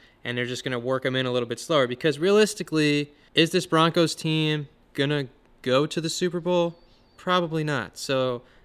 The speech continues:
they're really looking at these players and they wanna develop them. So they're not just gonna throw them into the fire right away. That's why you have guys like Melvin Gordon that can help bridge that gap.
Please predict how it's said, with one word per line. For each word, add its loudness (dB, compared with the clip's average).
they're 4
really 4
looking 2
at 2
these -4
players 0
and -6
they -2
wanna 0
develop 0
them. -8
So -10
they're -4
not -2
just -8
gonna -6
throw -2
them 0
into -6
the -8
fire 0
right -2
away. -4
That's -2
why 2
you 0
have 0
guys -2
like -6
Melvin -2
Gordon -2
that -2
can 0
help -2
bridge -4
that -4
gap. -6